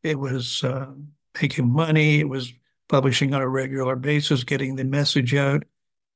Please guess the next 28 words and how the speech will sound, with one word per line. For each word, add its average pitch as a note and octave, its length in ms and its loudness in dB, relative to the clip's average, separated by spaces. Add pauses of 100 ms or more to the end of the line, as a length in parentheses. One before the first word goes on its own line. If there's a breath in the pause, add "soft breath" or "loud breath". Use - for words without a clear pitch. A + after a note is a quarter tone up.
(640)
Uh, D#3 380 6
so G3 180 4
it G3+ 60 4
worked G#3+ 240 4
well, G3 240 8
but F3 380 2 (720)
the D#3+ 80 -2
problem G#3 360 4
was D#3+ 440 6
that, D3 600 4
uh, B2+ 220 -2
C C#3+ 320 2
D C3+ 240 4
A C3 260 2
I C#3+ 580 0 (520)
and C#3 220 4
I, C#3 560 2 (260)
uh, C#3+ 480 -8
we F3+ 160 6
had, E3 240 8
but D#3 140 8
we D#3 180 6
had D#3 260 6
very C#3+ 260 4
different C3 380 0
visions B2+ 480 2
of B2+ 120 4
what B2+ 340 2